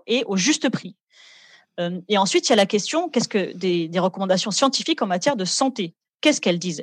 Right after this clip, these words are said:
Elles disent que les enfants, partout en France, euh, en moyenne, ils manquent de fibres, ils manquent de certaines vitamines, de certains minéraux qu'on trouve en priorité dans les fruits et légumes frais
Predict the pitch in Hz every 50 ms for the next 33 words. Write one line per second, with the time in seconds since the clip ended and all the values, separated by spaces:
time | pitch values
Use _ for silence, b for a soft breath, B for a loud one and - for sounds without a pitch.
0 | - - 165 190 196 196 294 320 - - 233 185 175 175 175 247 262 - - 202
1 | 190 233 311 320 _ _ _ - - 294 - - - 285 247 202 175 - - 196
2 | 226 311 - - - B B B B B B B B B - 170 - - - -
3 | - 190 - - - 214 220 220 208 196 196 214 269 311 320 - 208 208 214 233
4 | 269 - - 175 160 160 160 - - - 330 339 240 156 160 156 _ b b b
5 | b b b 196 196 208 226 262 277 240 208 180 180 - - 202 - - 233 220
6 | 202 180 247 311 - - 269 254 226 214 196 180 - 190 175 208 190 196 240 262
7 | 254 220 196 185 226 302 330 - - 240 233 220 - - 294 285 247 180 - 185
8 | 175 - - - 180 175 185 180 302 330 277 202 170 160 165 - - - 339 339
9 | 285 233 202 175 170 175 170 - - - 185 208 269